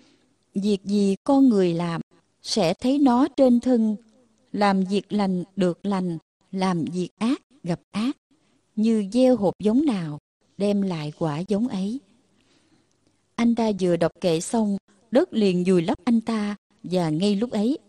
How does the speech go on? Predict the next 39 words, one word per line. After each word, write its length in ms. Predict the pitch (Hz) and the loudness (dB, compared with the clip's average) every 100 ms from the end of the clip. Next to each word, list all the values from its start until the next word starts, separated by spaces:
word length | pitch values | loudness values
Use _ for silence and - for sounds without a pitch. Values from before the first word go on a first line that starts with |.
| - | -6
anh 200 | 208 185 | -4 -4
ta 300 | 196 180 175 - | -4 -6 -6 -8
đọa 240 | 180 165 147 180 | -6 -6 -6 -4
vào 260 | 170 147 - | -4 -4 -6
địa 180 | 156 147 | -4 -4
ngục 220 | 156 143 - | -4 -6 -6
A 180 | 202 196 | -8 -6
Tỳ, 220 | 185 151 139 _ _ _ _ | -4 -4 -6 _ _ _ _
vô 260 | 180 190 165 160 | -2 -2 -2 -4
gián. 260 | 175 214 - _ _ _ _ _ _ _ _ _ _ - | -6 -6 -10 _ _ _ _ _ _ _ _ _ _ -2
Bậc 200 | 190 - | -2 0
đạo 140 | 175 | -2
sư 200 | - 220 | 0 0
nói, 320 | 208 202 262 - _ _ _ _ _ _ - | 0 0 -2 -4 _ _ _ _ _ _ -6
"Này 260 | 190 185 | -2 0
các 200 | 170 294 | -2 -6
tỷ 160 | - 208 | -4 -4
kheo, 400 | - 254 233 220 - _ _ _ _ _ | -2 -2 0 -4 -10 _ _ _ _ _
không 240 | _ 277 254 | _ 0 0
phải 180 | 196 196 | 0 -2
chỉ 180 | 214 196 | -2 0
nay 340 | 247 220 214 - | 0 0 -2 -4
Đề 140 | 190 | -4
Bà 160 | 180 170 | -2 -2
Đạt 180 | 180 - | -4 -8
Đa 220 | 190 220 | -6 -4
mới 160 | 208 277 | 0 -2
cay 220 | - 277 | 0 2
nghiệt 280 | 254 185 170 - | 4 2 -4 -6
độc 180 | 185 - | -6 -6
ác. 260 | - 240 - _ _ _ _ _ _ _ _ _ | -8 -8 -8 _ _ _ _ _ _ _ _ _
Thuở 160 | 175 165 | -6 -4
trước, 360 | - 240 277 _ _ _ _ - | -2 -2 -4 _ _ _ _ -6
kẻ 120 | 190 | -6
ấy 340 | - 220 302 - | -2 -2 -2 -2
cũng 140 | 233 | 0
đã 120 | 220 | 0
cay 280 | 220 - 269 | -2 0 4
nghiệt 260 | 254 185 | 4 2